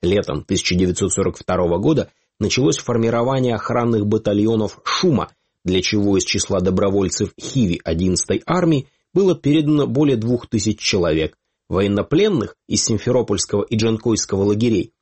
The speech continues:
более трёхсот пятидесяти человек и гражданских добровольцев — более восьмиста человек, то есть три тысячи триста шестьдесят девять бойцов. Из них было сформировано восемь батальонов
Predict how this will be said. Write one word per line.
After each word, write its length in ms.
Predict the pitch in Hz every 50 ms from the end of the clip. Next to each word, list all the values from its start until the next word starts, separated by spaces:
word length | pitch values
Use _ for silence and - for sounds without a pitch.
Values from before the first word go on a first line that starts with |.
| _ _ -
более 260 | 104 147 190 202 202
трёхсот 460 | 202 - 214 202 - - - 185 -
пятидесяти 480 | - - - - 131 120 113 - - 113
человек 500 | 107 - - 107 104 98 95 92 - - _ _ _ _ _ _
и 60 | -
гражданских 680 | 113 110 98 90 80 76 78 78 85 90 85 - - 85
добровольцев — 720 | 87 90 80 - 87 87 90 113 143 156 - - 90 - _ _ _ _ -
более 280 | - - 131 135 143
восьмиста 680 | 139 139 147 143 - - 165 165 151 - - 104 82 76
человек, 500 | - - - 62 64 67 69 - - _ _ _ _ _ _
то 120 | - 107 113
есть 200 | 113 - - - _ _ _ -
три 180 | 117 110 107
тысячи 440 | - - 143 151 - 151 139 - 110
триста 460 | - - - 107 123 127 - - 113
шестьдесят 600 | - - 110 98 92 98 90 - - 80 76 80
девять 300 | 80 87 90 90 87 85
бойцов. 480 | 85 82 85 85 85 - - - - - - _ _ _ _ _ _ _ _ _ _
Из 220 | - 104 101 98
них 280 | 104 117 156 165 - - _ _ _ _ _ -
было 240 | 92 113 117 117
сформировано 680 | 110 - - 107 104 110 107 110 - - 127 131 127 120
восемь 380 | 110 131 180 190 - - 185 180
батальонов 680 | 170 180 - 175 165 139 107 104 101 101 98 90 85